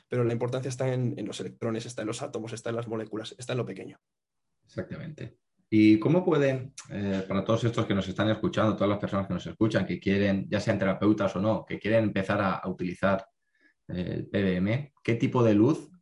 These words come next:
Speaker 2: Porque no, no vale toda la luz, no, no significa luz roja, la típica luz roja que te pueden vender en los chinos. Eso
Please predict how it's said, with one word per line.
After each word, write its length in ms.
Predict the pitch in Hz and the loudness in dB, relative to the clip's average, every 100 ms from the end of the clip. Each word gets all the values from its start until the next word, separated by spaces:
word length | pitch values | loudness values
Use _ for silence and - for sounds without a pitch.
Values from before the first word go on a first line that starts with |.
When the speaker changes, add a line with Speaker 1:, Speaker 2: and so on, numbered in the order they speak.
| _ _ | _ _
Speaker 2:
Porque 280 | - 92 92 | -8 -4 0
no, 260 | 95 104 104 | 0 -2 0
no 160 | 104 | 2
vale 220 | 110 107 104 | 4 4 4
toda 180 | 98 | 2
la 140 | 92 90 | 0 0
luz, 200 | 104 110 | -2 -2
no, 320 | 98 104 101 - - | -2 -2 -4 -12 -8
no 180 | 101 107 | -4 -2
significa 720 | 110 107 104 98 101 95 - | 0 2 2 2 2 0 2
luz 180 | 110 101 | 4 4
roja, 640 | 104 104 98 95 95 95 - _ _ _ _ _ | 4 2 2 2 2 0 -10 _ _ _ _ _
la 120 | 98 | -6
típica 220 | 95 101 | -2 0
luz 140 | 101 101 | 2 2
roja 220 | 101 98 | 2 0
que 80 | 92 | -2
te 80 | 92 | -2
pueden 200 | 98 95 | 0 2
vender 260 | 95 95 | 2 2
en 80 | 95 | 2
los 140 | 92 | 0
chinos. 420 | - 98 98 - - | 0 -2 -2 -6 -6
Eso 540 | 107 98 101 92 - | -4 -2 -2 -2 -4